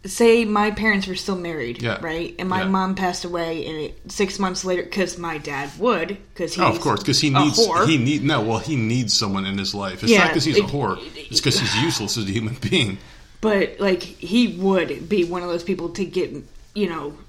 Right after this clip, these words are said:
Speaker 1: with someone immediately afterwards. But it, it's just when you have ki-, okay, a perfect example, 'cause that, that's, like, a hypothetical. They're not
Speaker 2: Yeah.
Speaker 1: even together.
Speaker 2: Yeah.
Speaker 1: A very good example. My grandmother died,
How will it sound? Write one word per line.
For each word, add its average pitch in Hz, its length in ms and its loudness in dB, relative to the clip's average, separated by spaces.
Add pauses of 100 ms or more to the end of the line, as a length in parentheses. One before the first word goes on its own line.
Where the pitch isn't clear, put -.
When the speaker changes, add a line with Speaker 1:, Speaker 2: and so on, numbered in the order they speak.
Speaker 1:
with 196 200 0
someone 175 320 -4
immediately 185 720 0
afterwards. 147 560 -6
But 180 200 0 (960)
it, 208 140 -2
it's 196 300 -2
just 208 280 -2
when 202 180 -2
you 220 140 0
have 214 400 -2
ki-, - 240 -4
okay, 285 240 2
a 254 60 2
perfect 320 340 2
example, 196 480 0
'cause 220 200 6
that, 254 380 4
that's, 247 300 -2
like, 196 160 0
a 170 40 -6
hypothetical. 196 640 0
They're 180 120 -4
not 190 140 -2
Speaker 2:
Yeah. 131 80 6
Speaker 1:
even 101 100 2
together. 147 260 -4 (320)
Speaker 2:
Yeah. - 200 -2
Speaker 1:
A 202 80 4
very 220 400 6
good 220 120 2
example. 185 520 -4 (340)
My 180 120 -2
grandmother 226 500 4
died, 190 640 -2